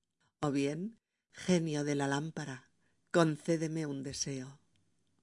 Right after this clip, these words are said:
Pero lo habitual es encontrarlas en esa multitud de frases que usamos cada día, habitualmente, cotidianamente,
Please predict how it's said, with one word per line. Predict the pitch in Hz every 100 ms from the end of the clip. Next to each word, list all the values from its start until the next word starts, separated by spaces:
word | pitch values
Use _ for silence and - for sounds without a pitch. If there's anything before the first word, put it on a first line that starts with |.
| _ _ _ _ _ _ _ _ _ _ _ _ _ _
Pero | 180 160 151 151
lo | 147 143
habitual | 139 139 - 147 214 302 381 381 -
es | 202 262 277
encontrarlas | 254 233 214 214 247 269 277 285 285 -
en | 190 180 202
esa | 254 262 277
multitud | 269 233 202 185 175 - 220 247 285 294 - _ _ _
de | 160 160 165
frases | - 190 208 - 240 226 226
que | 196
usamos | 165 170 180 185 214 240 - - _ -
cada | 240 277 302 302 311 302
día, | 151 139 135 127 156 - _ _ _
habitualmente, | 151 143 147 147 151 175 196 156 143 135 135 131
cotidianamente, | 160 156 151 156 175 190 160 135 123 - 135